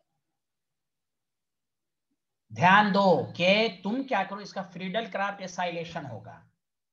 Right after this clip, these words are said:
तो Friedel क्राफ्ट एसाइलेशन benzaldehyde का नहीं होता, meta directing नहीं देता, इसको benzene में convert करो। किसमें convert करो?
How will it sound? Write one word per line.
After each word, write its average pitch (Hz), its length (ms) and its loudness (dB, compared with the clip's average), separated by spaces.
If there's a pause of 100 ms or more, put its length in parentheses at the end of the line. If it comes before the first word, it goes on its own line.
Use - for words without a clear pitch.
(380)
तो 180 60 -6
Friedel 170 480 -4
क्राफ्ट 226 320 4
एसाइलेशन 214 640 2
benzaldehyde 196 640 2
का 208 80 0
नहीं 202 100 0
होता, 190 200 0
meta 175 320 2
directing 180 400 4
नहीं 175 120 -2
देता, 165 200 -2
इसको 160 220 -2
benzene 160 540 -2
में 165 100 -4
convert 135 340 -4
करो। 90 340 -16 (2000)
किसमें 135 280 -12
convert 160 380 0
करो? 208 540 2